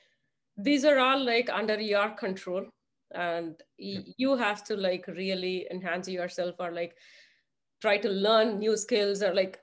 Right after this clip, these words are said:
Speaker 1: all these things are within your control. Let's just say finances. You might not be able to increase your income, but you can control your expenditure.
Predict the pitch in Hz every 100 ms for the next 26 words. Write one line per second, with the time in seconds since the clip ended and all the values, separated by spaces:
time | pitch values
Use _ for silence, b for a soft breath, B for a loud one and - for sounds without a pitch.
0 | - 214 247 277 277 294 277 254 247 262
1 | 247 202 220 220 185 165 170 - - _
2 | _ _ 220 277 311 311 302 254 262 -
3 | 220 226 233 175 - - _ _ _ _
4 | _ _ _ _ _ _ - 277 262 269
5 | 285 294 285 294 240 233 233 240 233 226
6 | 214 - b b b 220 247 254 294 233
7 | 214 185 190 - - - 190 226 262 370
8 | 381 _ _ _ _ _ _ _ _ _
9 | 190 233 233 254 269 247 240 226 294 294
10 | 254 190 190 208 190 180 214